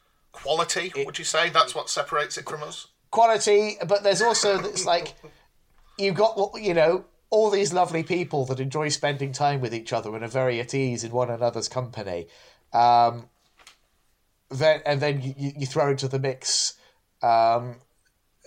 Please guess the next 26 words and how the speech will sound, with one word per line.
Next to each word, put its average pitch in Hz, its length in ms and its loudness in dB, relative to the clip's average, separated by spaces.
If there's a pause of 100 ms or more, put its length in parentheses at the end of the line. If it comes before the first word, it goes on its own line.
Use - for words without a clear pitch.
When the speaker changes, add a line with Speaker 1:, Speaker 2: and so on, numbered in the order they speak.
(120)
Speaker 2:
an 143 140 -4
incredibly 135 640 -2
awkward, 123 640 -2 (840)
po-, - 220 -12 (260)
po-, 156 360 0
possibly, 131 800 0 (580)
you 143 260 -4
know, 123 260 0 (100)
t-, - 100 -10
ti-, 160 380 0
time 160 280 0
will 147 200 0
tell, 156 340 4
as 135 100 0
I, 156 80 2
as 151 200 0
I - 20 0
<laughs> - 20 -4
mentioned, 160 600 -2 (340)
but 208 640 0
poten-, 180 360 -2
potentially 147 680 0
undiagnosed 135 800 0
autistic - 760 -4
<laughs> - 0 -
person. 151 800 -4